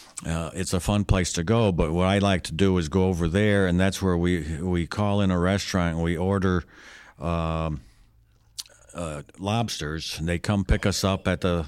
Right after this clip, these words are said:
at the, uh, dinghy dock and in the back of a pickup truck, and we ride over to the restaurant, which is, uh, on Cowwreck Bay, and, uh, it's called the Cowwreck Restaurant,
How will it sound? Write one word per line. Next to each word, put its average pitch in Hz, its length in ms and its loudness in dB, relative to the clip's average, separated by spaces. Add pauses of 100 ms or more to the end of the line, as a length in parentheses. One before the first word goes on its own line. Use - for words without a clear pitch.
at 87 160 -4
the, 80 960 -2
uh, - 60 -20 (360)
dinghy 107 320 4
dock 85 400 2 (580)
and 90 460 4
in 90 140 0
the 82 100 0 (160)
back 98 300 2
of 92 80 2
a 87 60 2
pickup 98 400 2
truck, 90 320 2
and 85 140 4
we 85 100 4
ride 87 340 2
over 87 340 2
to 90 240 0
the 82 340 0
restaurant, 90 680 0
which 85 200 -2
is, 76 260 -4
uh, 85 240 0 (120)
on 80 320 0
Cowwreck 101 640 0
Bay, 82 380 2 (520)
and, 82 520 2
uh, 80 400 0 (140)
it's 82 200 -2
called 82 280 0
the 80 60 -4
Cowwreck 82 680 0
Restaurant, 82 600 0